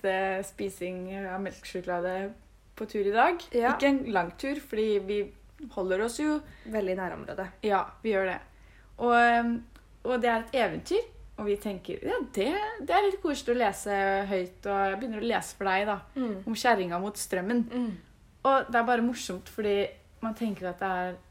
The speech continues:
Speaker 1: koselig
Speaker 2: Koselig familieeventyr og
Speaker 1: for
Speaker 2: sånn.
Speaker 1: familien, og det er moral, det er et budskap her.
Speaker 2: Men det ender jo med at han der mannen dreper kona si,
Speaker 1: Ja.
Speaker 2: og drukner henne.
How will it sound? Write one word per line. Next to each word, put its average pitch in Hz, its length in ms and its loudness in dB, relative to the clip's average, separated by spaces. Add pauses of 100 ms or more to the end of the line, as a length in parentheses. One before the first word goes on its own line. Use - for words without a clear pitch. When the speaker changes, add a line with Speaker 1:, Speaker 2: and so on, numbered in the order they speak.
Speaker 1:
koselig 226 420 0
Speaker 2:
Koselig 202 280 0
familieeventyr 175 500 -6
og 180 60 -8
Speaker 1:
for 208 100 -2
Speaker 2:
sånn. 277 100 -6
Speaker 1:
familien, 196 540 -4
og 202 140 -2
det 196 80 4
er 185 180 2
moral, 196 580 0
det 190 80 0
er 180 340 -2 (360)
et 190 100 -8
budskap 196 580 -2
her. 214 340 4
Speaker 2:
Men 226 120 -2
det 247 80 6
ender 214 160 4
jo 233 60 -2
med 220 140 -2
at 214 200 -2
han 208 220 -4
der 180 240 -4
mannen 190 440 -6
dreper 165 440 -8
kona 175 340 -6
si, 392 140 -4 (260)
Speaker 1:
Ja. 233 180 4
Speaker 2:
og 214 100 -6
drukner - 420 -4
henne. 254 180 -6